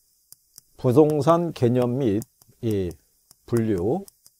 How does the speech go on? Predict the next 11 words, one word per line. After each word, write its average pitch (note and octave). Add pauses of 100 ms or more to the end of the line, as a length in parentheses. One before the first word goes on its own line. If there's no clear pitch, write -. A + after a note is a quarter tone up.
(1500)
예, A#2
그 A#2+
다음에 C3+
이제 A2
부동산 C3
특성, - (560)
예, G2
그 G#2+
다음에 A#2
이제 G2
속성, -